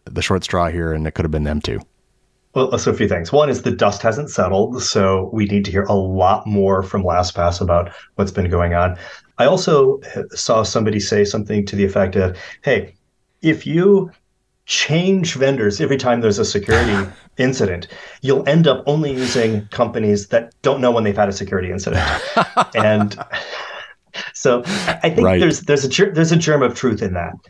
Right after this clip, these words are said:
Speaker 2: Um, and so, you know, uh, I, I, I say, I can safely say cisa would like you to use M F A, and cisa would like you to have strong passwords. We're not gonna be recommending a particular, uh, course of action for, for a particular product.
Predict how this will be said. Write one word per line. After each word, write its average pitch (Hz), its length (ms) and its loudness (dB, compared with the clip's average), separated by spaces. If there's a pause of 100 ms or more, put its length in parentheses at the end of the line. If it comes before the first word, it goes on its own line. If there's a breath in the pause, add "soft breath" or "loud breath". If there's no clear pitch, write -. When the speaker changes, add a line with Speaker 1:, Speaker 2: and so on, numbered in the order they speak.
(140 loud breath)
Speaker 2:
Um, 120 360 2
and 123 320 4
so, 120 500 4
you 127 80 -2
know, 107 460 4
uh, - 240 -12 (320)
I, 117 80 2
I, 117 340 0
I 113 40 2
say, 147 340 0
I 117 60 2
can 123 140 0
safely 160 320 0
say 123 400 2
cisa 127 380 0
would 113 100 -2
like 120 200 0
you 131 100 -2
to 123 80 -2
use 123 220 0
M 117 140 4
F 110 160 0
A, 117 240 4
and 113 200 -2
cisa 131 220 0
would 107 120 2
like 104 240 2
you 113 80 -2
to 107 60 2
have 104 240 2
strong 104 300 -2
passwords. 101 480 0 (400 loud breath)
We're 147 80 0
not 147 120 2
gonna 135 120 2
be 117 80 -2
recommending 101 880 2
a 92 340 2
particular, 98 680 -2 (240 loud breath)
uh, 104 200 -2
course 120 260 0
of 98 80 -2
action 90 360 -2
for, 90 420 -4 (280 loud breath)
for - 160 -2
a 95 60 -2
particular 92 640 -2
product. 127 640 0